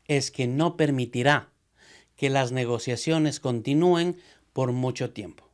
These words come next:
Por esto, durante esta semana mantendrá reuniones. Mientras tanto, los asesores del presidente anticipan trazar líneas más duras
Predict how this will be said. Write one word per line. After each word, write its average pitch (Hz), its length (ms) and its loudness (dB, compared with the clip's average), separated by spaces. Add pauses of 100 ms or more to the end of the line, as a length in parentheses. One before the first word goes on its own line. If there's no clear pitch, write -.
(500)
Por 202 160 6
esto, 190 300 4
durante 170 380 4
esta 160 240 2
semana 160 520 2 (180)
mantendrá 160 880 4
reuniones. 160 760 2 (280)
Mientras 156 540 4
tanto, 185 320 4
los 147 180 2
asesores 139 680 0
del 131 200 0
presidente 135 840 -2
anticipan 143 840 0 (400)
trazar 147 420 6
líneas 165 560 4
más 175 380 2
duras 233 480 2